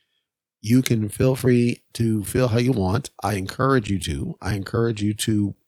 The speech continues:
vote with your own wallet and make your own decisions for your own reasons. Now, without further ado, I want to go ahead and get to our guest because I'm very excited. The guest's name is Mister Joshua Segala,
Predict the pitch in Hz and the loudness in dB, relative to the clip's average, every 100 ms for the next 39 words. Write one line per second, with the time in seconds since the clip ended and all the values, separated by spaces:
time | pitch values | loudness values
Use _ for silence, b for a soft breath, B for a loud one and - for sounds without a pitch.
0 | _ - - - - 120 120 123 120 117 | _ -16 -16 -12 0 0 2 -2 0 2
1 | 139 113 92 76 - _ - 120 110 107 | 2 2 2 0 -4 _ -4 -2 0 0
2 | 104 98 101 - 120 107 113 - 110 110 | -2 -2 -2 0 2 2 0 2 2 2
3 | 107 110 107 95 101 95 85 98 - - | 0 -2 -2 -2 -2 -4 -8 -14 -18 -16
4 | - _ _ b b b b b b b | -16 _ _ b b b b b b b
5 | 123 143 135 95 104 139 170 - 165 196 | -4 -2 0 0 0 2 0 -2 -2 0
6 | 196 185 139 143 92 - - _ - 113 | 0 -2 0 0 0 -4 -10 _ -4 -2
7 | 127 143 139 131 135 131 131 127 127 127 | 0 0 2 4 6 6 2 4 4 4
8 | 120 120 87 - - 104 85 107 120 - | 4 2 0 -4 -4 -4 0 0 0 0
9 | 120 123 110 71 - _ _ _ _ _ | 2 2 2 -4 -12 _ _ _ _ _
10 | 92 131 139 - 135 131 123 104 101 110 | -2 0 0 0 0 2 2 -2 -4 -4
11 | 104 85 95 107 - 123 120 - 113 117 | -4 -4 -2 -2 -2 -2 -2 -2 2 4
12 | 107 80 | 4 0